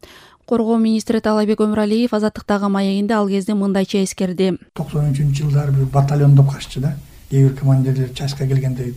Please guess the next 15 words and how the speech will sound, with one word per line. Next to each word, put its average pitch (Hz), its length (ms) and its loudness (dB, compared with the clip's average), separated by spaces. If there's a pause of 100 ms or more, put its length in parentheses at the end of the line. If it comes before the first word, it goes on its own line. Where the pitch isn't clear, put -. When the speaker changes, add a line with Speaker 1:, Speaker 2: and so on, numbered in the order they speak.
Speaker 2:
частьына 135 320 -2
солдат 135 320 0
албай 117 240 -6
калчу. 110 320 -14
Ошондо 131 240 -2
мен, 127 180 -2 (220)
э, 135 60 -4 (220)
Кой 139 120 -2
Ташта 139 340 -6
командир 127 380 -6
батальон 131 400 -2
болчумун, 127 480 -6 (460)
э, 123 100 -8
сегиз 156 340 2
айлап 143 300 2